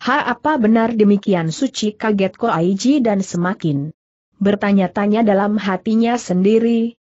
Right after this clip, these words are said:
"Apakah benar demikian?" Karena sesungguhnya Ko Aiji juga masih belum begitu menyadari tingkat dan tahap yang dicapainya dalam gerakan mujizat dan sang tidak biasa itu. "Sute, bahkan tingkatku pun belum mampu melakukannya."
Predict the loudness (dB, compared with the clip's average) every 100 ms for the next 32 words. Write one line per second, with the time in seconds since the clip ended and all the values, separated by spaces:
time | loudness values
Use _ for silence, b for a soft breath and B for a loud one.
0 | _ -4 -2 -4 -2 2 2 0 2 2
1 | 2 0 -2 0 -2 -4 -10 _ _ _
2 | -2 0 2 2 2 -2 0 0 2 0
3 | 0 0 -2 -2 0 0 -2 -2 0 2
4 | 2 2 0 0 0 2 2 2 0 -2
5 | -2 -2 0 2 4 4 2 0 0 -2
6 | -2 -2 -2 -4 -2 -2 -2 -2 -2 -2
7 | -2 0 2 2 0 -2 0 0 4 2
8 | 2 2 2 2 2 2 2 0 -2 0
9 | 2 2 0 0 -2 0 -2 -2 -2 -2
10 | -4 -2 0 0 -2 0 0 0 -4 -6
11 | -6 -6 -6 -6 -10 _ _ _ -12 -6
12 | -2 0 -2 -8 _ -4 -4 -4 -4 -2
13 | -2 -2 -2 -4 -4 0 2 4 4 4
14 | 4 4 2 2 2 2 2 0 -2 -4
15 | -2 0 0 -2